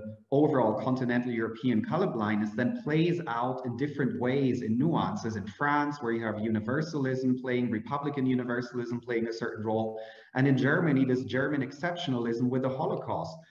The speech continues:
where this heavy focus and race being read almost exclusively in terms of the Jewish Holocaust, again, I should say the Jewish Holocaust,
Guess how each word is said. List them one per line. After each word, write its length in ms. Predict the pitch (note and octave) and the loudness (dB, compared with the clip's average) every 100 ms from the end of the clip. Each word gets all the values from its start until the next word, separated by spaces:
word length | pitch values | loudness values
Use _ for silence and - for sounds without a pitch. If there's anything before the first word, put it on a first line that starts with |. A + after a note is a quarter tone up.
| - _ | -20 _
where 120 | - D3 | 0 2
this 160 | D3+ | 2
heavy 440 | - F3 F#3 F#3 - | 0 -2 0 0 0
focus 540 | E3 E3 D#3+ F#2 - | 0 0 0 -2 -4
and 180 | A#2+ A2+ | -6 -4
race 420 | A#2 E3 C3 - - | 0 2 2 -2 -6
being 320 | A2+ C3+ C#3 A#2+ | 0 2 2 2
read 380 | C3+ B2 G2 - | 2 0 -2 -2
almost 340 | C3 C#3+ C#3+ | -2 -4 -6
exclusively 960 | C#3 - - D#3 G#3 E3 A#2+ G#2 F#2 E2 | -8 -10 -2 0 0 -2 -4 -2 -4 -4
in 80 | |
terms 400 | G#2 C3 B2+ B2+ - | -4 0 2 2 0
of 160 | A#2+ A#2 | -6 -4
the 80 | |
Jewish 500 | G#2+ A#2 G3 F3 - | -4 0 2 2 0
Holocaust, 680 | - F#2 F2 - D#2 - - | -4 -6 -8 -8 -8 -8 -10
again, 200 | A2 A#2 | -8 -4
I 40 | A2+ | -4
should 240 | A2 A#2 | -4 -6
say 120 | B2+ | -2
the 120 | A2+ A2 | -2 -2
Jewish 380 | - G#3 - | -2 -2 -4
Holocaust, 600 | - E2+ E2 F#2 F2+ C3 | -4 -6 -6 -6 -6 -6